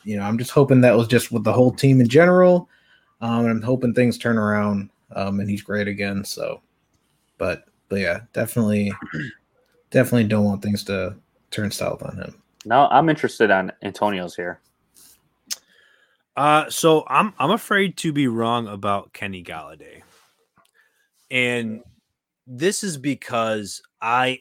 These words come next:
Speaker 3: absolutely love Kenny Golladay when he first came out. He was a big breakout guy of mine a couple years ago, and I got him in a lot of leagues, and I was excited. And then, unfortunately, injuries plagued Stafford, injuries plagued Golladay, and now he's somewhere else.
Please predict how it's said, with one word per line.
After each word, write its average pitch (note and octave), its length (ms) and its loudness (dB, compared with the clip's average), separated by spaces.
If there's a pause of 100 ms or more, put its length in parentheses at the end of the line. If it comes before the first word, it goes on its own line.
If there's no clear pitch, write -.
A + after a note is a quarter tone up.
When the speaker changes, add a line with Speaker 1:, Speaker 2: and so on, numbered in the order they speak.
Speaker 3:
absolutely C#3+ 800 -4
love G#2+ 380 -4
Kenny F#2+ 260 -12
Golladay E2+ 640 -14 (120)
when F#2+ 120 -20
he F2+ 80 -16
first F#2 300 -14
came E2+ 240 -14
out. D#2+ 260 -14 (520)
He C3 160 -10
was A2+ 120 -6
a F#2 80 -8
big C3 420 -6
breakout A#2 460 -2
guy G#2 160 -6
of G2+ 120 -6
mine G2+ 200 -10
a F#2 40 -14
couple G2 280 -12
years F#2+ 260 -12
ago, F#2+ 400 -8 (460)
and G#2+ 260 -6
I G#2 120 -6
got C#3 140 2
him C#3+ 80 -4
in C#3+ 40 -6
a C#3+ 40 -4
lot C#3 120 -2
of C#3 60 -4
leagues, D#3 200 -8
and A#2+ 60 -6
I - 20 -4
was A2 120 -8
excited. G#2+ 560 -8
And G2+ 100 -10
then, A#2 80 -4
unfortunately, B2 580 -2
injuries A#2+ 380 -4
plagued G#2 320 -10
Stafford, A2+ 480 -4
injuries G2 380 -12
plagued F2+ 260 -14
Golladay, G2 500 -8
and F2+ 80 -14
now F2+ 180 -14
he's E2 120 -18
somewhere D#2+ 300 -18
else. - 320 -20